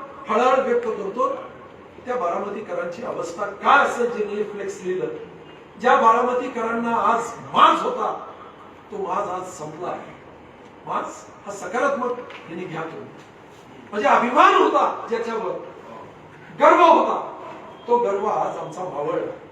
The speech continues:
त्या मावळतीच्या सूर्याला साक्ष ठेवून सांगतो की तो गर्व आमचा मावळला. सकाळी पाच, साडेपाच वाजता उठून लोकांच्या गर्दीत, लोकांना त्यांचा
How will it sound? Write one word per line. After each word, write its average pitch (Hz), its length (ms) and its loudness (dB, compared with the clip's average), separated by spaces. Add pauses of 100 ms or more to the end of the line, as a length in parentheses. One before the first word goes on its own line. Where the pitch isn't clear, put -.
(440)
त्या 185 100 -6
मावळतीच्या 233 680 0
सूर्याला 208 460 -2
साक्ष 202 340 -6
ठेवून 214 380 -6
सांगतो 185 600 -8 (340)
की 214 60 -14
तो - 140 -10
गर्व 190 320 -2
आमचा - 420 -6 (500)
मावळला. 160 380 -4 (2000)
सकाळी 220 340 -2
पाच, 214 560 -4
साडेपाच 202 520 -2
वाजता 196 260 -6
उठून 202 360 -4 (1400)
लोकांच्या 208 480 -2
गर्दीत, 277 420 0 (400)
लोकांना 226 600 -2 (500)
त्यांचा 196 220 -6